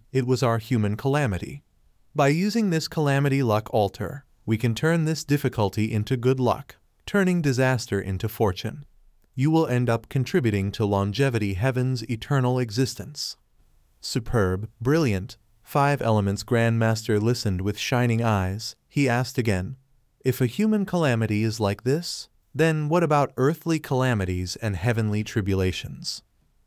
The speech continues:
"We naturally reverse them as well. Heavenly tribulations and earthly calamities do not cause any damage. They instead become nourishment for our Longevity Heaven," Heaven Extremity said proudly.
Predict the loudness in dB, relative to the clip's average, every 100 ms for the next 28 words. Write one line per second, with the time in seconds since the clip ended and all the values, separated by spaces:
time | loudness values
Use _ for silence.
0 | _ _ -2 2 2 2 0 0 2 2
1 | 2 2 2 0 0 -2 -2 -2 0 0
2 | 0 -4 -14 -18 _ 0 2 0 0 -2
3 | -2 0 2 2 0 0 -2 0 -2 -2
4 | 0 -2 -2 -4 -2 0 2 2 2 0
5 | 0 -2 -2 0 0 -2 -2 0 0 -2
6 | -2 0 2 2 2 -2 -8 -14 -20 -20
7 | _ 0 2 2 0 2 2 2 0 0
8 | 0 2 2 2 0 -2 -2 -2 0 2
9 | 2 2 2 2 2 0 2 0 0 -2
10 | -2 -6 -14 _ _ _ _ _ _ _
11 | -2 0 2 0 -2 -2 0 0 -2 -4
12 | -2 -2 0 0 0 0 -4 -6